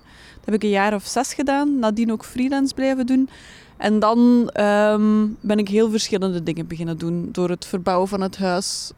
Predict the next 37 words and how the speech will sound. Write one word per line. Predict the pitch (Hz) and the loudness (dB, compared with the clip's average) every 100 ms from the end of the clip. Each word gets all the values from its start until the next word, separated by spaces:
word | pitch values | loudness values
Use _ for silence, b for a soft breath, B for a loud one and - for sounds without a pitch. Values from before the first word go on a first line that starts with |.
| - | -10
in | 190 190 185 | -6 -4 -2
het, | 196 180 - - | -4 -4 -10 -8
eh, | 151 147 - - 160 | -6 -6 -8 -10 -8
bouwen | 160 160 208 214 214 | 0 2 2 -2 -4
gerold. | 202 202 202 233 - - | -8 -6 -6 -6 -12 -12
In | 202 | -10
een | 196 | -8
tijd | 190 185 185 | -8 -8 -6
als | 180 - | -6 -6
bouwvakker | 170 185 196 - 202 196 | -4 -4 -6 -10 -12 -10
bij | 190 185 | -8 -6
een | 185 196 | -6 -6
aannemer | - 208 233 247 247 | -4 -2 -2 -4 -4
ook | 240 - | -10 -10
freelance | - 247 254 269 285 - | -10 -6 -4 -4 -6 -6
gewerkt. | 269 285 311 - - B B B B B | -6 -6 -8 -14 -20 B B B B B
Omdat | 214 208 196 | -4 -4 -2
dat | 190 175 165 | -2 -2 -2
een, | 151 - - | -4 -6 -6
een | 156 151 | -6 -4
heel | 160 185 180 | -2 -2 -2
mooie | 175 175 165 180 - 123 | 0 0 -2 -6 -14 -14
job | - 156 240 | -6 -6 -6
is. | - - | -10 -16
Dat | 214 190 | -12 -8
was | 185 - - | -8 -10 -12
gecombineerd | 196 - 185 185 - | -10 -6 -2 -2 -2
met | 208 | -4
mijn | 185 170 | -4 -2
eerste | 185 - 151 | -4 -4 -8
boek | 151 - | -10 -6
ook. | 156 - - | -10 -10 -14
Dat, | 170 170 | -12 -10
dat | 170 | -8
was | 170 170 | -8 -6
een, | 175 | -6
eh, | 170 170 | -6 -6